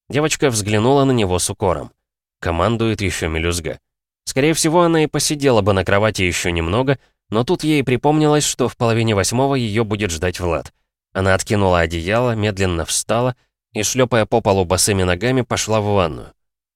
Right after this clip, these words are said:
Там стала умываться тёплой водой, которая её понемногу приводила в чувство.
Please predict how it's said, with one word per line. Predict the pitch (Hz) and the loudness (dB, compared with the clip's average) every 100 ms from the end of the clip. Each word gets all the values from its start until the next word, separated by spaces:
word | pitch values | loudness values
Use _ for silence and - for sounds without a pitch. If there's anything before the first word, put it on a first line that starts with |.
| - | -4
Там | 123 120 | -2 0
стала | - 120 120 | 0 2 2
умываться | 117 113 113 127 - | 2 2 2 0 -2
тёплой | 104 120 107 101 | -2 -2 2 2
водой, | 92 92 113 127 | 2 0 0 0
которая | 104 - 92 87 | -2 -2 0 0
её | 87 87 87 90 | -2 -2 -2 -2
понемногу | 95 85 85 98 101 | 0 0 0 -2 -2
приводила | 98 85 78 78 | -2 -2 -2 -4
в | 80 | -4
чувство. | - 92 - | -4 -4 -4